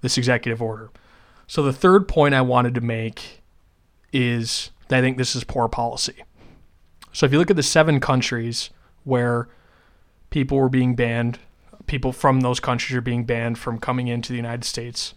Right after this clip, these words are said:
for ninety days. People from those countries have not killed an American in a terrorist attack since,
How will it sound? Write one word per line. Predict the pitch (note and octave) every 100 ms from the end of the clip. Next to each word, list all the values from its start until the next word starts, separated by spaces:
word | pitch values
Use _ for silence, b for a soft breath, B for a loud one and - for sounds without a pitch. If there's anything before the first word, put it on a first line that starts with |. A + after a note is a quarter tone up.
| -
for | - B2
ninety | A#2+ A#2 B2+
days. | A#2+ A#2 A#2+ - - b _ _ _ -
People | - E3+
from | F#3+ F3+
those | D3+ C3+
countries | - D3+ C#3 - C3 B2+
have | C#3 B2
not | C3 C3 -
killed | - C#3+
an | B2+
American | A#2+ A#2+ A#2+ B2
in | A#2+ A#2
a |
terrorist | A2+ A#2+ A#2 A2+
attack | B2+ - A#2+
since, | - B2+ B2 - -